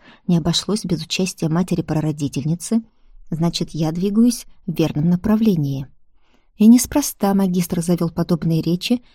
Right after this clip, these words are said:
и уделяет мне столько внимания. Только вот что именно ему от меня нужно? «Скажи,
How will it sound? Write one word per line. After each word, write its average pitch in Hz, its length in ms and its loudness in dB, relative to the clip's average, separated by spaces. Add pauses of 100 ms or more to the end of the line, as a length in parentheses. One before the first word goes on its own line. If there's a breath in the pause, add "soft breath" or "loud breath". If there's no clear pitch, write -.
и 185 80 0
уделяет 175 420 0
мне 196 100 0
столько - 320 -6
внимания. 156 640 -2 (880 soft breath)
Только 240 300 0
вот 233 340 0
что - 320 -6 (120)
именно 214 300 8
ему 151 280 -2
от - 180 -8
меня 156 200 0
нужно? 147 460 -6 (1500)
«Скажи, - 640 0